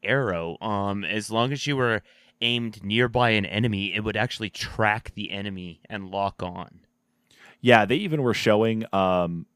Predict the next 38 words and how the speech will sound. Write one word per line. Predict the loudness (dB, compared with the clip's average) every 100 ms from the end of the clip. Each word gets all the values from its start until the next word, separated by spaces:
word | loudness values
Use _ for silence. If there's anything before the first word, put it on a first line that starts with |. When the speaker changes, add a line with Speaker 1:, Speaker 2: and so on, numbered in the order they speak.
| _
Speaker 2:
they | 0
were | 0
showing | 2 4 4 2 -2 -2
a, | 2 2 2 0 -4 -6 _ _ _ _ _ _ _ _ -14
I | -12 -10 -6
can't | -4
remember | -2 -2
the | 2
actual | 2 2 0 -4
name | -2 -2
of | -2 -2
the, | -2 -2
the | -2 -6
goo | -4 0 2
or | 2
the | 0
slime | -2 -2 0 0
or |
whatever | 0 -2 -6
it | -2
was, | -2 -2
but | 0 2
it | 2
was | -2 0
one | 2 4
that | 4
offered | 2 2 0
a | -2
freeze | 0 0 0
ability, | 0 0 -2 -6 -14 -20 -20 _
and | -2 0
it | 0
was, | -2 -4
uh, | -2 0 0
Link | 0 0
was | 2 2
able | 0 -2
to | -4 -2 -2